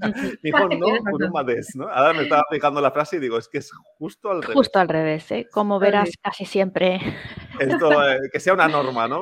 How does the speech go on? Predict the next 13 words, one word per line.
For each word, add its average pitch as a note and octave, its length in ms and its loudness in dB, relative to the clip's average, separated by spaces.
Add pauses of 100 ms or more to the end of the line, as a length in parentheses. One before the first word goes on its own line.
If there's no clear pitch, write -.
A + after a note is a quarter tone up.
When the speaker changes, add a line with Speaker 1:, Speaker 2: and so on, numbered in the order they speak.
Speaker 2:
Más C#3 180 -2
o C4+ 100 4
menos, G#3+ 320 2
Speaker 3:
Sí. - 20 -2
Speaker 2:
del B2 240 -2
japonés C3 340 -4
siempre B2+ 260 -10
va A2+ 80 -6
a G#2+ 60 -20
ser G#2+ 260 -12 (100)
al G#2 120 -16
revés, F#2+ 420 -20
¿eh? D3+ 100 -18